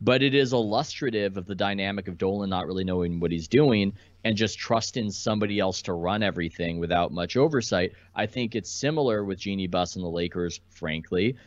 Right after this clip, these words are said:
Um, and so I just look at it less as it's a problem that C A A is in there. Uh,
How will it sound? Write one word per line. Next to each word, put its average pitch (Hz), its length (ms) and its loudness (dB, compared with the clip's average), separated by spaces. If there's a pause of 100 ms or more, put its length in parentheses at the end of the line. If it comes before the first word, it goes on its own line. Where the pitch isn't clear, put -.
(240)
Um, 104 580 2 (200)
and 110 420 0
so 110 460 0 (400)
I 123 80 4
just 143 200 -2
look 151 200 2
at 139 120 4
it 127 200 2 (180)
less 131 320 0
as 120 240 2
it's 107 160 -4
a 104 40 -6
problem 139 400 0
that 131 120 -6
C 143 220 -2
A - 20 2
A 127 360 2
is 120 140 -4
in 131 180 -2
there. 131 320 0 (220)
Uh, 104 300 2